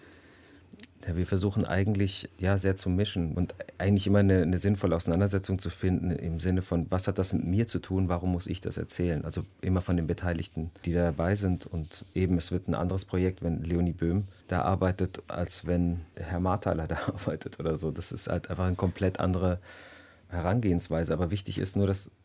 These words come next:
alle die Möglichkeit haben, dass es sie was angeht.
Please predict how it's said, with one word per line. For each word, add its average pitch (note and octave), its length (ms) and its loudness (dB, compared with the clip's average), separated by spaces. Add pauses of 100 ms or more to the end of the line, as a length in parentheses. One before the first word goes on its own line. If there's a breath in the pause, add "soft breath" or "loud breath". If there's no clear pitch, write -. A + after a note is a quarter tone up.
(140)
alle F#2 240 -4
die F#2 100 -2
Möglichkeit F#2+ 520 -2
haben, F2+ 320 -2 (800 soft breath)
dass F#2+ 200 0
es - 220 -6
sie F2 140 0
was F2 160 -2
angeht. F#2+ 440 -4